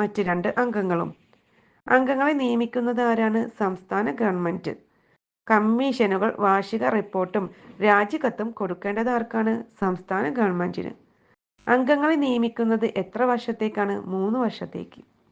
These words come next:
മൂന്ന് അംഗങ്ങളെ ഒരു ഒഴിവ് വന്നാൽ ആ ഒഴിവ് എത്ര മാസത്തിനകത്ത് നികത്തണം? മൂന്ന് മാസം. കേരള പട്ടികജാതി പട്ടികവർഗ കമ്മീഷന്റെ ആദ്യത്തെ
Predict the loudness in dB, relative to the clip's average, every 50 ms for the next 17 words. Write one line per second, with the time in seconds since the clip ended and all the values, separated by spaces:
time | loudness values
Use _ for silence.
0 | _ _ _ _ _ _ _ _ _ _ _ -20 -20 _ _ _ _ _ _ _
1 | -2 0 2 4 4 4 4 6 4 4 4 2 0 0 2 0 0 0 0 0
2 | 0 0 0 0 0 0 0 0 0 0 0 0 0 0 -2 -2 -6 -16 -20 _
3 | _ -2 2 4 6 6 6 4 4 2 0 -2 -2 -2 -6 -8 -8 -8 -6 -4
4 | -2 -2 -2 -2 -2 -4 -6 -8 -4 -2 -2 0 0 -2 -2 0 0 2 2 2
5 | 0 0 0 0 0 0 0 -2 -6 -8 -4 -2 0 0 0 2 2 2 0 0
6 | -2 -6 -12 -14 -14 _ _ _ _ _ -20 -20 -16 -14 -14 -12 -10 -10 -12 -12
7 | -16 _ _ _ 2 4 6 6 6 6 4 2 2 0 -2 0 0 -2 -2 0
8 | 0 -2 -2 -2 -4 -4 -2 -4 -4 -4 -4 -4 0 -2 0 0 -2 -4 -2 -2
9 | -2 0 -2 -2 -2 0 -2 0 2 2 0 0 0 -6 _ _ _ _ _ _
10 | -6 -4 0 2 2 2 2 2 2 2